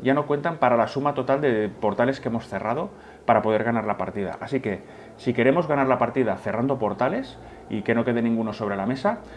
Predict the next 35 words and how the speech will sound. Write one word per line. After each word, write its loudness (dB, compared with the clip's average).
no 4
podemos 4
gastar 6
estos -4
trofeos, -8
¿de -8
acuerdo? -4
Nos 0
los -6
tendremos -2
que -8
quedar. -12
Vale. 0
La 4
tercera 8
manera 0
de 6
ganar 6
Arkham 0
Horror, -6
sellando 0
portales. -6
Si 0
logramos 4
sellar 2
un -4
total 2
de -4
seis 0
portales, -2
ganamos -4
la -6
partida, -14
¿de -18
acuerdo? -2